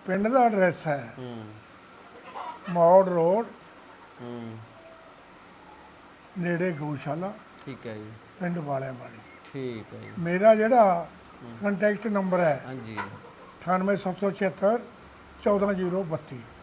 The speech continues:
Speaker 2: ਠੀਕ ਹੈ।
Speaker 1: ਇਸ ਪਤੇ 'ਤੇ ਆ ਕੇ ਤੁਸੀਂ ਜਿਹੜੀ ਲੋੜੀਂਦੀ ਚੀਜ਼ ਹੈ, ਮੁਰਗਾ ਜਿਉਂਦਾ ਹੈ,
Speaker 2: ਹੂੰ।
Speaker 1: ਉਹ ਲਿਜਾਣਾ ਹੈ, ਕਟਾ ਕੇ ਲਿਜਾਣਾ ਹੈ, ਮੁਰਗੇ ਦੇ ਆਂਡੇ ਲਿਜਾਣੇ ਹੈ,
Speaker 2: ਹੂੰ।
Speaker 1: ਜੋ ਕੁਛ ਵੀ ਇਸ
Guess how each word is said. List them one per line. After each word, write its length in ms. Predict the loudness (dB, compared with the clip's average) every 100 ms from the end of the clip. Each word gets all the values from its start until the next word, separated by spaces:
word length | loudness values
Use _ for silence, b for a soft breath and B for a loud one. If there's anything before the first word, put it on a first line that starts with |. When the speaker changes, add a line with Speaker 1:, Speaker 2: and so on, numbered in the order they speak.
| -8
Speaker 2:
ਠੀਕ 320 | -8 -8 -6
ਹੈ। 60 |
Speaker 1:
ਇਸ 480 | 2 6 8 8 6 4 4 2 -4 -16 -20 -20 -12 0
ਪਤੇ 280 | 2 2
'ਤੇ 160 | 2 6
ਆ 160 | 6 6
ਕੇ 420 | 2 -2 -2 -4 -10 -18 -20 -14 -4
ਤੁਸੀਂ 280 | -2 0 0
ਜਿਹੜੀ 220 | 0 0
ਲੋੜੀਂਦੀ 440 | 0 0 0 -2
ਚੀਜ਼ 320 | -2 -2 -4
ਹੈ, 200 | -4 -6 -8 -16 -20 -20 -8
ਮੁਰਗਾ 340 | -4 -2 0 0
ਜਿਉਂਦਾ 360 | 0 -2 0
ਹੈ, 240 | 2 0 -2
Speaker 2:
ਹੂੰ। 160 | -8 -12 -14 -8
Speaker 1:
ਉਹ 160 | -2 0
ਲਿਜਾਣਾ 300 | 0 0 -2
ਹੈ, 80 | -2
ਕਟਾ 280 | 0 2 2
ਕੇ 120 | 0
ਲਿਜਾਣਾ 360 | -2 2 2
ਹੈ, 160 | 0 -2
ਮੁਰਗੇ 320 | -4 -4 -2 -2
ਦੇ 100 | 0
ਆਂਡੇ 260 | 0 0
ਲਿਜਾਣੇ 400 | 0 0 0 0
ਹੈ, 140 | 0 -2
Speaker 2:
ਹੂੰ। 200 | -4 -10 -10 2
Speaker 1:
ਜੋ 140 | 4
ਕੁਛ 220 | 4 2 -2
ਵੀ 260 | -2 -2 -6 -16 -20 -4
ਇਸ 200 | 0 2